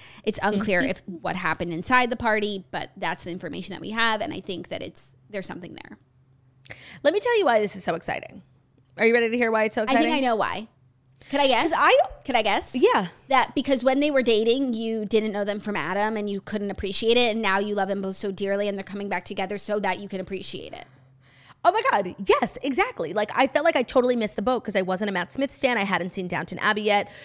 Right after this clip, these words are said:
Speaker 2: So I didn't really know anything about Lily James. So, like, I wasn't invested in either of them enough to, like, give a shit about the relationship. And now through many different channels, I've become obsessed with Lily James, Downton Abbey, Pam and Tommy. Like, she is that girl.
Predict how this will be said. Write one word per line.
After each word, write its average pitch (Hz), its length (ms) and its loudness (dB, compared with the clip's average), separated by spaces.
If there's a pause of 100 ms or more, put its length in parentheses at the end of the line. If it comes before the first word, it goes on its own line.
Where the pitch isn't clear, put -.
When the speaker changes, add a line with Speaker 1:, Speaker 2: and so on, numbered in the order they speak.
Speaker 2:
So - 120 2
I - 20 10
didn't 226 80 6
really 214 160 0
know 190 180 2
anything 190 320 -2
about 127 240 -2
Lily 190 220 -2
James. 269 260 2
So, 262 80 2
like, 226 80 8
I 226 60 6
wasn't 247 400 0 (320)
invested 240 400 6
in 214 100 0
either 302 320 4
of 220 60 2
them 196 160 0
enough 196 200 0
to, 214 100 -4
like, 202 100 -4
give 208 100 0
a 208 60 -2
shit 185 180 -2
about 165 220 -2
the 185 60 -4
relationship. 220 600 -2
And 233 140 0
now 320 260 4 (580)
through 311 240 2
many 277 360 4
different 254 280 -2
channels, 269 420 2
I've 214 140 0
become 233 200 -2
obsessed - 560 2
with 302 120 -2
Lily 190 220 0
James, 175 360 -6
Downton 185 400 -6
Abbey, 254 380 4
Pam 180 280 -4
and 208 80 -8
Tommy. 254 300 0
Like, 185 160 -4
she 262 340 -4
is 202 120 -2
that 202 340 0
girl. 330 400 6